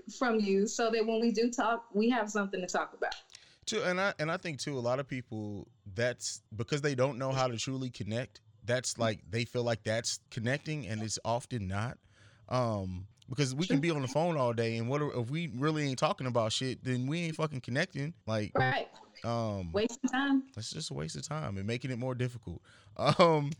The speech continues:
Speaker 2: and then another thing, another red flag to me, especially in women, and I hope nobody gets offended with this, but a woman who doesn't really know how to offer anything but sex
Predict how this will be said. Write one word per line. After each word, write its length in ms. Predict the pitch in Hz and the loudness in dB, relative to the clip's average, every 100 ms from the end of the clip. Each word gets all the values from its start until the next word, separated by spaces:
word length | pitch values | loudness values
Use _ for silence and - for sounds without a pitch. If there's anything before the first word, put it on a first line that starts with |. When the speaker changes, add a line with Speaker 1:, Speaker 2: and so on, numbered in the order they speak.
| - - - - | -12 -20 -20 -4
Speaker 2:
and 140 | 143 151 | 0 2
then 160 | 143 | 2
another 320 | 139 165 175 | 0 0 -2
thing, 280 | 175 147 131 | -2 0 0
another 280 | 117 143 151 | 2 2 2
red 200 | 139 127 | 0 0
flag 260 | 120 117 107 | 4 4 4
to 100 | 110 | -2
me, 160 | 110 | -2
especially 600 | 98 - 139 143 143 120 - | -2 -2 -2 0 -2 -6 -4
in 420 | 117 113 107 101 - _ - | -4 -2 -4 -6 -10 _ -4
women, 440 | 113 110 85 80 - 95 | -2 0 -2 -6 -12 -6
and 260 | 101 98 | -4 -2
I 140 | 95 110 | 0 2
hope 220 | 127 113 | 2 2
nobody 340 | 123 131 135 | 2 2 0
gets 240 | 135 135 151 | 0 -2 -4
offended 340 | 151 135 110 | -2 0 0
with 140 | 95 | -2
this, 320 | - - - - _ _ _ _ - | -6 -10 -12 -16 _ _ _ _ 2
but 300 | 127 120 - _ _ | 4 4 0 _ _
a 120 | 117 | -2
woman 480 | 113 120 156 185 180 | 0 -2 -4 -4 -4
who 500 | 143 135 131 120 113 110 - 90 | -2 -2 -2 -2 -6 -8 -12 0
doesn't 480 | 123 131 143 135 - 101 | 2 2 0 -4 -6 -4
really 340 | 120 135 127 | 0 0 0
know 300 | 104 113 117 | 0 0 2
how 140 | 123 120 | 2 0
to 120 | 113 | 0
offer 340 | - 113 - 110 | 0 0 0 -4
anything 540 | 120 120 - 120 113 | -2 -4 -4 -2 -2
but 280 | 90 110 - | 0 -2 0
sex 500 | - 117 123 - - | -2 0 -2 -6 -10